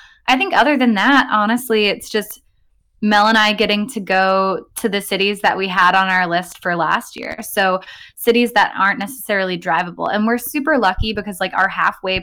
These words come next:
point between where I am in Richmond and where Mel is in Charlotte is Durham. So, like, that's a great place for us to meet up, or it's easy to drive down to Charlotte or to go to Charleston or Asheville or Boone or any of these places within the Carolinas and Virginia. It's relatively easy to get to, but we miss traveling. Like,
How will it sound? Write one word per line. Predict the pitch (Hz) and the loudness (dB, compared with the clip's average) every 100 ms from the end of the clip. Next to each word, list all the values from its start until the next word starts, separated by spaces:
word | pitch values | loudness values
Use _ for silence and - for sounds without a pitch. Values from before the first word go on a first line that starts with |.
| - | -6
point | 196 190 - | -6 -6 -6
between | 180 - 180 180 185 170 | -12 -10 -6 -4 -4 -2
where | 180 165 | 0 2
I | 180 | 2
am | 180 185 | 0 -4
in | 175 | -6
Richmond | 175 - 185 180 | -6 -6 -6 -4
and | - | -4
where | 180 175 | -2 -2
Mel | 175 170 | -2 -2
is | 170 175 | -4 -6
in | 170 | -8
Charlotte | - 165 180 175 | -4 -2 -2 -4
is | 175 170 | -8 -8
Durham. | 165 156 202 262 285 | -6 -2 2 4 4
So, | - 208 196 | 2 0 2
like, | 185 180 - - _ _ - | 0 0 -8 -20 _ _ 0
that's | 233 240 233 | 2 2 0
a | |
great | 202 180 | -2 -2
place | 196 175 - | -4 -6 -4
for | 170 | -4
us | 175 | -4
to | - | -8
meet | 170 165 | -8 -4
up, | 160 160 | -4 -2
or | 185 | -4
it's | 180 175 | -4 -4
easy | 185 175 180 | -8 -4 -4
to | 180 | -2
drive | 175 170 170 175 | 0 2 2 0
down | 170 160 170 | -2 -4 -4
to | |
Charlotte | 190 302 294 220 180 - | 0 4 4 4 2 0
or | 180 | -4
to | 175 | -4
go | 170 160 | -4 -4
to | |
Charleston | 202 294 294 269 262 196 175 170 | -2 2 2 2 -2 -4 -2 0
or | 165 | 0
Asheville | - 277 262 202 180 180 | 2 0 0 0 2 2
or | 170 180 - - - | 0 -2 -10 -18 -14
Boone | 190 233 277 220 | -4 2 4 4
or | 190 | 2
any | 196 220 | 0 0
of | 226 | -2
these | 196 - | -4 -6
places | 196 196 196 185 | -6 -2 -2 -4
within | 180 185 180 175 180 170 | -4 -2 0 0 -4 -4
the | 190 | -6
Carolinas | 202 175 175 170 170 170 | -2 0 0 -2 -6 -10
and | 160 | -10
Virginia. | 180 180 214 202 190 | -8 -4 -2 0 -2
It's | - - | -4 -8
relatively | 208 208 208 208 180 190 | 0 0 0 -4 -6 -6
easy | 170 175 175 | -6 -6 -6
to | 165 | -6
get | 175 - | -6 -6
to, | 185 | -8
but | 175 180 | -4 -4
we | 196 202 | -2 -2
miss | 196 220 | -2 -6
traveling. | - 180 175 180 175 175 | -4 0 0 0 -4 -6
Like, | 175 175 - | -6 -8 -8